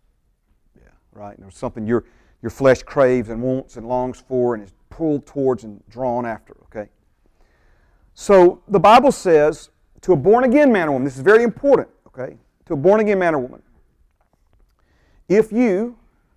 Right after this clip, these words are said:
set, set, okay? <clears throat> We used to call them television sets.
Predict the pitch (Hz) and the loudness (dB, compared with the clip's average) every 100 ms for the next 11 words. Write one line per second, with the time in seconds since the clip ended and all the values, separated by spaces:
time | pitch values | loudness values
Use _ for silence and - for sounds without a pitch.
0 | _ _ _ _ _ _ _ _ _ - | _ _ _ _ _ _ _ _ _ -20
1 | - - 214 185 196 - - _ _ _ | -10 2 6 6 6 2 -18 _ _ _
2 | _ _ _ _ _ _ _ _ _ _ | _ _ _ _ _ _ _ _ _ _
3 | _ _ _ _ - 196 120 - _ 131 | _ _ _ _ -6 -4 -4 -10 _ -14
4 | 131 131 _ _ _ _ _ _ _ _ | -14 -14 _ _ _ _ _ _ _ _
5 | _ 175 165 127 _ _ 143 185 - - | _ -16 -16 -18 _ _ -12 -10 -10 -10
6 | 185 143 _ 175 156 135 131 123 107 - | -8 -8 _ -6 -6 -6 -10 -14 -20 -20
7 | - 135 101 - _ _ | -12 -10 -10 -16 _ _